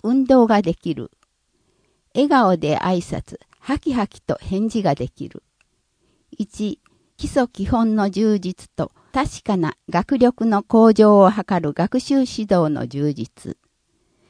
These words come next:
読み書き、計算の指導を徹底し、どの子にもやればできるという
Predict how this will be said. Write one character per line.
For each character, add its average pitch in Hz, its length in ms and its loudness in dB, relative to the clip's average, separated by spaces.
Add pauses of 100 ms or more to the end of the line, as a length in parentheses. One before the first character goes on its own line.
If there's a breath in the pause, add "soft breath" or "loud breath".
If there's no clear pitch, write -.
(220)
読 269 200 2
み 220 280 -2
書 226 140 -2
き、 - 400 -20
計 262 220 2
算 240 320 0
の 214 80 -2
指 202 220 -8
導 202 100 2
を 185 220 6
徹 - 200 -4 (180)
底 165 140 0
し、 - 300 -10 (320 soft breath)
ど 254 140 4
の 277 120 6
子 - 160 -2
に 185 140 0
も 160 160 -2
や 202 180 0
れ 247 80 4
ば 254 160 4
で 190 140 0
き - 120 -6
る 185 120 -6
と - 180 -2
い 151 120 -4
う 135 120 -6